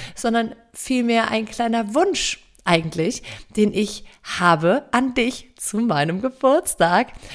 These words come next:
Denn die Tatsache, dass du diesen Podcast hörst, heißt ja schon mal, dass du angefangen hast oder vielleicht auch schon sehr lange, dich mit deinem Körper zu beschäftigen, in Kontakt zu kommen und dass du schon weißt, wie großartig es sich anfühlt,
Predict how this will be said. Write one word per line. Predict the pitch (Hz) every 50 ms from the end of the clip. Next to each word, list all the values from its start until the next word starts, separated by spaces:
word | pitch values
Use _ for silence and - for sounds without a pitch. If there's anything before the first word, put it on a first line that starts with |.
| - - -
Denn | - 254 262 254 - - -
die | 269 247
Tatsache, | 254 - 320 320 330 330 - 277 269 262 247
dass | 214 226 220 214 - - _ _
du | - 277 285 294 294 294 294 _ - - _ -
diesen | - 240 240 208 220 208
Podcast | - 208 185 - - 175 160 - - -
hörst, | - 220 196 220 233 - - - - - - - _ _ _ _ _ _ - -
heißt | 277 302 359 339 - -
ja | 247 226
schon | - - 202 185
mal, | 190 190 202 214 - - - -
dass | 226 208 -
du | - 285 262 -
angefangen | - - - - 269 247 226 185 - - 165 160 175
hast | 170 202 302 339 - -
oder | 254 185
vielleicht | 160 - 165 147 156 - -
auch | 165 160
schon | - - 165 160
sehr | 160 160 160
lange, | 165 190 220 233 240 240 247 247 - - -
dich | 311 226 - 285 -
mit | - 240 220
deinem | 214 208 208 208
Körper | - 247 254 247 247 208
zu | - - 214
beschäftigen, | 214 220 - - - - 262 247 - - 240 233 214 226 220 214 -
in | - 240 240 233 233 233 233 - - - - - -
Kontakt | - 277 269 254 247 - - 254 240 240 - -
zu | - 226
kommen | 208 - - 214 208 202 202 202 196 - - - - _
und | 202 202
dass | - 262 269 -
du | - 302
schon | 240 - - 202 190 180
weißt, | 180 190 202 208 208 208 202 - -
wie | 180 160 170
großartig | - 185 - 202 220 247 269 254 - - 247 240 - 254 240
es | 269 - -
sich | 262 254 - - - - - - 262 247 - -
anfühlt, | 254 262 262 - - - - 285 320 359 349 -